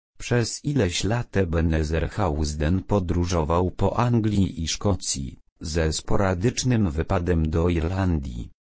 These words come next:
W roku tysiąc dziewięćset dwudziestym ósmym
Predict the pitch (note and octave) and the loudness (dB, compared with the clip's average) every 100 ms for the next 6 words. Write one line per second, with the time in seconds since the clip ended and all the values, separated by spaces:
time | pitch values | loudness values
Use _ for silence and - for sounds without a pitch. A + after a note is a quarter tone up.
0 | _ D#2 F2+ F#2+ - F2 G2+ - G#2+ F2+ | _ -4 0 0 0 -2 -2 0 2 2
1 | D#2+ D#2+ A#2+ A#2 A2 G#2+ G2+ F#2+ F2+ - | 0 -2 0 2 2 2 0 0 -2 -2
2 | E2 E2 D#2+ D2+ - D#2 - A#2+ A#2+ F#2+ | -6 -4 -2 -4 -2 -4 -4 -4 -2 2
3 | A2 C3 | 2 2